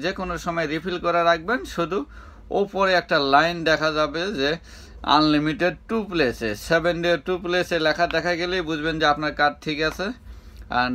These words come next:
থার্টি ডে যদি টু প্লেসে দেখা যায় কার্ডের মধ্যে, তাহলে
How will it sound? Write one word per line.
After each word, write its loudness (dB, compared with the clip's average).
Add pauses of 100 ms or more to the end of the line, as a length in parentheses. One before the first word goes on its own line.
(140)
থার্টি 0 (100)
ডে -2 (140)
যদি -2 (120)
টু -4 (120)
প্লেসে -2 (100)
দেখা 2
যায় 4
কার্ডের 0
মধ্যে, -2 (360)
তাহলে 2